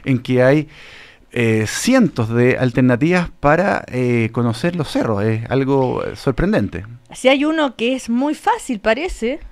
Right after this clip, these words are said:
Speaker 2: ah, eh, también es el Manquehuito.
Speaker 1: El Manquehuito es realmente
Speaker 2: Sí.
Speaker 1: un paseo fascinante para los niños.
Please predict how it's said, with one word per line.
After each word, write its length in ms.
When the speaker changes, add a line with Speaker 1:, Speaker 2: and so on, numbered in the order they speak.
Speaker 2:
ah, 220
eh, 100
también 320
es 60
el 80
Manquehuito. 640
Speaker 1:
El 100
Manquehuito 800
es 240
realmente 880
Speaker 2:
Sí. 60
Speaker 1:
un 200
paseo 320
fascinante 640
para 240
los 140
niños. 460